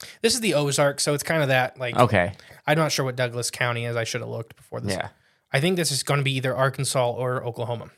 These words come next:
Speaker 2: So, okay,
Speaker 1: I'm gonna
Speaker 2: but
Speaker 1: guess it's Arkansas.
Speaker 2: Ozark area.
Speaker 1: Yeah.
Speaker 2: Okay.
Speaker 1: It's a genuine Ozark legend,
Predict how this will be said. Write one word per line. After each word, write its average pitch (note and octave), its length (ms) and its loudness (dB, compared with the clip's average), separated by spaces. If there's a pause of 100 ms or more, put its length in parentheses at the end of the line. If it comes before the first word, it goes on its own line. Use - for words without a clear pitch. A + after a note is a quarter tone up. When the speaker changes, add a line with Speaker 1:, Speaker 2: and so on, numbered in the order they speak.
(120)
Speaker 2:
So, G#2+ 180 0
okay, G#2+ 300 4
Speaker 1:
I'm - 60 2
gonna D3+ 140 4
Speaker 2:
but A#2 40 8
Speaker 1:
guess B2 160 2
it's B2 100 -6
Arkansas. A2+ 500 -6
Speaker 2:
Ozark A#2+ 480 6
area. F2+ 380 -2 (160)
Speaker 1:
Yeah. A#2+ 160 -6 (340)
Speaker 2:
Okay. A2 300 2 (180)
Speaker 1:
It's C#3 160 -2
a C#3 80 0
genuine E3+ 520 -2
Ozark C3 440 -2
legend, A#2 380 -8